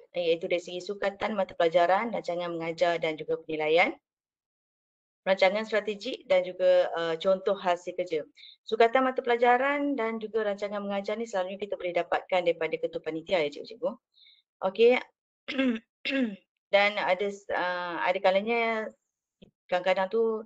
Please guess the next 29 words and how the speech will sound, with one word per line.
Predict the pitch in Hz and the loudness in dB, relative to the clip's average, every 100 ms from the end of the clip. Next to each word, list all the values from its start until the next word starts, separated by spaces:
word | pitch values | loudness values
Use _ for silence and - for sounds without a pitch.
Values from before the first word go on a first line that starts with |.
| - | -14
kita | 190 190 | -14 -4
akan | 190 175 185 | -2 0 0
gunakan | 165 175 175 175 170 | -2 -4 -2 -2 -4
Q | 165 196 | 2 2
R | 156 - | 2 2
code | 226 - | 0 0
dan | 170 | -4
sebagainya. | 165 175 170 175 165 | -2 -2 0 0 -2
Itu | 180 170 | -2 -2
adalah | 160 160 | 0 -2
inisiatif | 147 165 165 160 160 | -2 -4 -2 -2 -4
cikgu | 135 151 | -12 -10
saja. | 190 202 _ _ _ _ _ | -10 -12 _ _ _ _ _
Okey. | - 233 330 - _ _ _ | 2 4 4 -4 _ _ _
Kemudian | 185 196 214 220 202 | -4 2 4 4 2
yang | |
keenam, | 202 185 202 240 | 2 2 2 0
anugerah | - 180 180 185 190 196 170 | 0 0 0 4 2 2 -2
ataupun | 170 170 165 | -4 -4 -6
pencapaian. | - 160 160 160 160 233 262 | -4 -4 0 0 0 -4 -8
Anugerah | 165 165 165 170 | -6 -2 -2 -2
ataupun | 165 - 156 | -4 -8 -8
pencapaian | - 160 160 165 165 | -6 -4 -2 0 -2
dalam | 160 156 | -2 -4
perkhidmatan, | - 160 156 - 180 254 403 - _ _ _ - | -6 -6 -4 0 2 2 -2 -14 _ _ _ -6
anugerah | 185 196 190 220 208 | -2 0 2 2 4
dalam | 185 180 185 180 185 | 4 6 4 0 -4
P | 196 | -8
D | 196 | -8